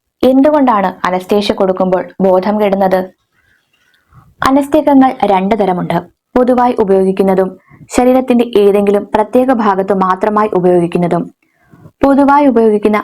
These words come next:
അനസ്തേകങ്ങൾ ശരീരത്തെ ആകെ തളർത്തും. എന്നാൽ ഏതെങ്കിലും പ്രത്യേക ഭാഗത്തുമായി ഉപയോഗിക്കുന്ന അനസ്തേകങ്ങൾ ആ ഭാഗത്തെ മാത്രമേ ബാധിക്കുകയുള്ളൂ. പല്ല് പറിക്കുമ്പോൾ മോണയിൽ മരുന്ന് കുത്തിവെക്കാറുണ്ടല്ലോ.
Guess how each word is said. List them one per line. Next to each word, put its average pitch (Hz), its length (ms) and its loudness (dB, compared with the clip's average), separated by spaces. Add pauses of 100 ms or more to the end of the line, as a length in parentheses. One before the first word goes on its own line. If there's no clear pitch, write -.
(140)
അനസ്തേകങ്ങൾ 190 580 -2 (200)
ശരീരത്തെ 196 400 2 (380)
ആകെ 202 240 -2
തളർത്തും. 175 400 -2 (520)
എന്നാൽ 254 300 4 (200)
ഏതെങ്കിലും 247 460 2
പ്രത്യേക 214 320 0 (120)
ഭാഗത്തുമായി 214 640 0
ഉപയോഗിക്കുന്ന 185 540 0 (220)
അനസ്തേകങ്ങൾ 180 580 -2 (680)
ആ 262 40 2 (120)
ഭാഗത്തെ 220 340 0 (100)
മാത്രമേ 185 360 -2 (200)
ബാധിക്കുകയുള്ളൂ. 180 680 0 (760)
പല്ല് 285 320 2
പറിക്കുമ്പോൾ 226 440 0 (160)
മോണയിൽ 196 340 0 (140)
മരുന്ന് 202 260 0
കുത്തിവെക്കാറുണ്ടല്ലോ. 180 840 -2